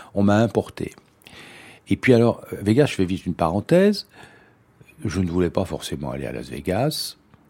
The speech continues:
donc j'ai empilé les exigences.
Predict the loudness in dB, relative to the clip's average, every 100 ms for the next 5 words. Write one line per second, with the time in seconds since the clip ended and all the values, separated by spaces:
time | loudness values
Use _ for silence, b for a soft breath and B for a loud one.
0 | b b b b b _ 2 2 2 -8
1 | -20 -20 -16 -6 -2 0 -2 0 2 4
2 | 6 4 0 -2 -4 -6 -6 -8 -8 -14
3 | -18